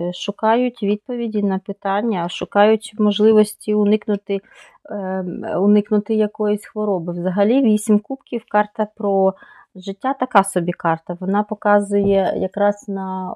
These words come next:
уход людини. От вісім кубків, е, карта смерті, ну, може показувати на смерті частіше, ніж сама карта смерті.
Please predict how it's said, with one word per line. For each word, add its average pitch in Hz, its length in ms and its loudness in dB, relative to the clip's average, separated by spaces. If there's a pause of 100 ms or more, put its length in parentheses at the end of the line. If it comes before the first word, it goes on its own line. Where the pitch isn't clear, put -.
уход 190 360 -6 (680)
людини. 202 540 0
От 180 300 0
вісім 202 360 -2
кубків, 196 460 -4 (180)
е, 52 440 -4
карта 196 280 -8
смерті, - 680 -4
ну, 208 100 -6 (280)
може 220 420 2
показувати 196 760 0
на 180 120 -2
смерті 214 560 -2 (160)
частіше, 196 640 -6
ніж 196 240 -6
сама 190 380 2 (680)
карта 185 360 -6
смерті. - 580 -8